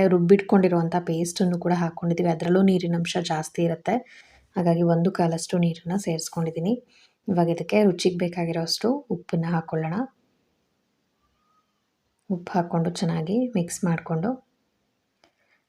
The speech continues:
ಕುಕ್ಕರ್ ಲಿಡ್‌ನ ಕ್ಲೋಸ್ ಮಾಡಿ ಒಂದು ಎರಡು ವಿಷಲ್ ಕೂಗಿಸ್ಕೊಳ್ಬೇಕಾಗತ್ತೆ. ಇದರಲ್ಲಿ ಕೊತ್ತಂಬರಿ ಸೊಪ್ಪನ್ನ ನಾನು ಲಾಸ್ಟಲ್ಲಿ ಯೂಸ್ ಮಾಡ್ತೀನಿ. ಇವಾಗ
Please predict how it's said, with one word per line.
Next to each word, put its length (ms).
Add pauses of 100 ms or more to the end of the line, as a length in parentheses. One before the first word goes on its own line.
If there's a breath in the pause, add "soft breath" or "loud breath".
(180)
ಕುಕ್ಕರ್ 300
ಲಿಡ್‌ನ 340
ಕ್ಲೋಸ್ 320
ಮಾಡಿ 260 (480)
ಒಂದು 140
ಎರಡು 280
ವಿಷಲ್ 280
ಕೂಗಿಸ್ಕೊಳ್ಬೇಕಾಗತ್ತೆ. 1000 (2250)
ಇದರಲ್ಲಿ 360
ಕೊತ್ತಂಬರಿ 440
ಸೊಪ್ಪನ್ನ 400
ನಾನು 240 (100)
ಲಾಸ್ಟಲ್ಲಿ 640
ಯೂಸ್ 260
ಮಾಡ್ತೀನಿ. 360 (140)
ಇವಾಗ 240